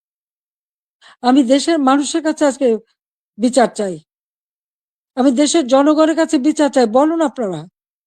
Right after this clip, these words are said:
আমি কি আপনাদের জন্য কিছুই করিনি? আমি কি আপনাদের অন্ন, বস্ত্র, বাসস্থান, চিকিৎসার ব্যবস্থা করে দেইনি?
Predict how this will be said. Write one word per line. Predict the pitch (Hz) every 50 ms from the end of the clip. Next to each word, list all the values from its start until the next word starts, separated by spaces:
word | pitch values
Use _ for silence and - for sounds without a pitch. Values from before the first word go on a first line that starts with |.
| _ _ _ _ _ - _ -
আমি | 247 269 277
কি | -
আপনাদের | 302 285 - 311 294 262 311
জন্য | 294 320 302
কিছুই | - 302 - - - 349
করিনি? | 349 - 359 359 349 320 302 262 233 214 - _ _ _ _ _ _ _ _ _ _ _ _ _ _ _ _ _ _ _ _ _ _ _ _ _ _ _ _ _ _ _ _ _ _ _ _ _ _ _ _ _ -
আমি | 240 254 277
কি | 262
আপনাদের | 294 - - 311 269 294 285
অন্ন, | 269 254 262 277 285
বস্ত্র, | 277 302 285 - 311
বাসস্থান, | 269 247 240 254 - 285 233 - 302 226
চিকিৎসার | - 285 247 254 - 302 269
ব্যবস্থা | 233 233 226 233 - - 302
করে | 302 302 294 294
দেইনি? | 247 302 302 302 285 285 240